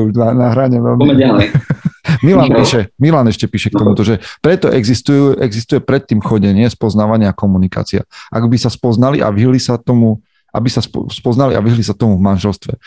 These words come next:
Speaker 1: Ak to zistíš predtým, tak nie o čom. No, mo-, možno nie sú v manželstve, ale inakšie niekedy človeku prepne. Vieš, to zas sa objavia také veci,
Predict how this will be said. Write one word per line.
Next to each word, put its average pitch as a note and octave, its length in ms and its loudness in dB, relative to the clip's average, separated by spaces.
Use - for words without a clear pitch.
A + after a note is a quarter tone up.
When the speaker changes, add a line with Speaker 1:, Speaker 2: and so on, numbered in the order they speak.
Speaker 1:
Ak A#2 120 -6
to B2+ 120 0
zistíš A#2+ 320 -4
predtým, C3+ 420 -2
tak A2+ 160 -2
nie G#2 140 0
o A#2 80 -2
čom. - 240 -8
No, A#2 220 0
mo-, C3 160 2
možno F3 180 2
nie E3+ 120 4
sú D3 120 0
v C3 80 4
manželstve, B2+ 420 0
ale A#2+ 240 0
inakšie A#2+ 460 0
niekedy A2+ 640 2
človeku G2 400 -2
prepne. B2 460 -4
Vieš, - 380 -10
to - 140 -8
zas - 420 -10
sa - 180 -4
objavia G#2 340 2
také A#2+ 240 -2
veci, B2+ 460 0